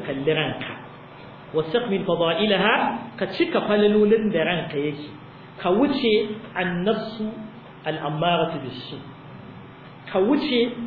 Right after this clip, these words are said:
an-nafsu al-lawwama, ka tafi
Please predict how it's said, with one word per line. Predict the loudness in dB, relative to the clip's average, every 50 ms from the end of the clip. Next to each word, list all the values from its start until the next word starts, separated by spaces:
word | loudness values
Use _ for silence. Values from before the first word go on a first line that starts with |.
| -6 -2
an-nafsu | -2 0 0 0 0 0 -2 -2 -2 -2
al-lawwama, | -2 -2 -2 -2 -2 -2 -2 2 2 4 4 4 2 0 0 -2 -4 -8 -10 -14 -16 -16 -18 -16 -12 -8
ka | -6 -6 -4
tafi | -4 -4 -4 -2 -2 -2 -4 -4